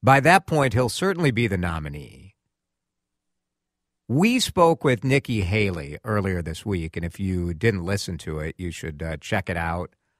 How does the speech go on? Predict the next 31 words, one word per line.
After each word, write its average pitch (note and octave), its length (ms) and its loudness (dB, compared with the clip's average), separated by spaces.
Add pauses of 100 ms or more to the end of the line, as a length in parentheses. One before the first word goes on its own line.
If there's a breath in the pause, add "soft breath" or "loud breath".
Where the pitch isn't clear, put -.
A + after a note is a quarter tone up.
(220)
on F2+ 220 -4
the D2+ 80 -10
podcast. D2+ 1000 -6 (580)
Um, E2 600 0 (100)
but B2 160 0
one A#3+ 140 2
of D3 100 -2
the A2+ 80 -2
cases C3+ 440 0
Nikki A#2 300 -2
Haley G#2 280 0
was E2+ 180 -6
making F2+ 520 -4
to - 160 -8
us C#3 300 4
is G#2+ 140 -4
that G2 220 0
Donald A#2 360 0
Trump G2+ 560 -2 (440)
has B2 140 2
essentially D3 520 2
redefined A#2+ 540 2
the G#2 60 -4
Republican F#2 560 -2
Party E2+ 320 -2
as D#2 140 -10
the - 100 -14
Trump B2 440 -2
Party, D2 440 -6 (280 soft breath)
not E3+ 540 4 (120)
saying G2+ 720 0